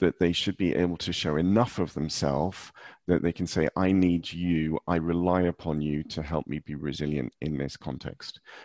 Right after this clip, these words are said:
Because I do agree with you. I think, and this is maybe why people are saying leaders need to be more resilient.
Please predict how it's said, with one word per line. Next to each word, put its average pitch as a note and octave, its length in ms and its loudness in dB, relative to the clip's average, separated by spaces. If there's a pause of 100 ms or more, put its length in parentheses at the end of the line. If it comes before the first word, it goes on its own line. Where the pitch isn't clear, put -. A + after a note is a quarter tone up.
Because G#2+ 240 -2
I A#2 80 8
do F#3+ 220 2
agree D#2+ 200 2
with C#2+ 160 -2
you. - 160 -2
I - 80 0
think, - 300 0 (180)
and F#2 240 2
this - 180 0
is G2 200 2 (720)
maybe G2 420 4
why F2+ 220 2
people F2+ 380 -4
are E2 60 0
saying E2 500 0
leaders E2+ 340 0
need E2+ 180 4
to - 60 -8
be E2 120 0
more D#2+ 240 0
resilient. F2+ 600 4